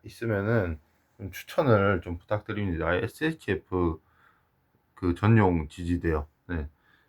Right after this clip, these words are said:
그리고 얘는 이 도저히 이제 지지대 없이는 자립이 좀 위험해가지고,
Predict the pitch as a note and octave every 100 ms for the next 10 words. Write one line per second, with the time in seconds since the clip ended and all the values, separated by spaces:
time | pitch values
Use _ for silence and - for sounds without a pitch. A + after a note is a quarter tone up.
0 | _ - G#2+ G2+ G2 A#2+ D3 C3 C3 G#2+
1 | E2+ F#2+ F2 G2+ G#2+ C#3 B2 A2 G#2 F#2+
2 | F2+ F2+ F2+ F#2 F2 - G#2+ A2+ A2 G2
3 | - A2 G2 F2 F#2+ G#2+ A2 G#2 - F2+
4 | F2 G2+ A#2 G2 E2+ E2+ D#2+ E2+ A2 F2